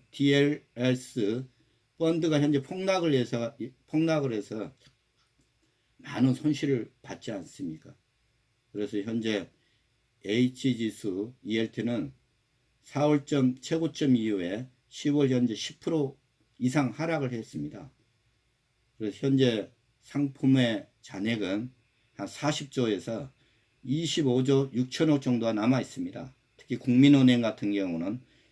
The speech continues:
십사오 조 원이 현재로서 가장 많은 현재 보유를 하고 있습니다. 그래서 조기에 환급할 수 있는 그러한 부분도 중요하다고 볼 수 있겠습니다. 홍콩은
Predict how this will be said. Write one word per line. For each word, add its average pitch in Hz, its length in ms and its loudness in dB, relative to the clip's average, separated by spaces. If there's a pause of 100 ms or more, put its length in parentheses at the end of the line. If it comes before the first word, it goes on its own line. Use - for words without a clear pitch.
(100)
십사오 151 840 0
조 143 260 4
원이 120 260 0
현재로서 104 1080 -6
가장 110 320 -6
많은 101 440 -2 (160)
현재 90 240 -8
보유를 95 340 -8
하고 127 160 -8
있습니다. - 360 -18 (240)
그래서 82 340 -14 (720)
조기에 95 360 -6
환급할 117 520 -6
수 - 200 -14
있는 82 360 -8 (360)
그러한 85 340 -8
부분도 80 600 -12 (600)
중요하다고 80 680 -14
볼 78 160 -18
수 - 160 -18
있겠습니다. 65 600 -20 (1400)
홍콩은 143 680 6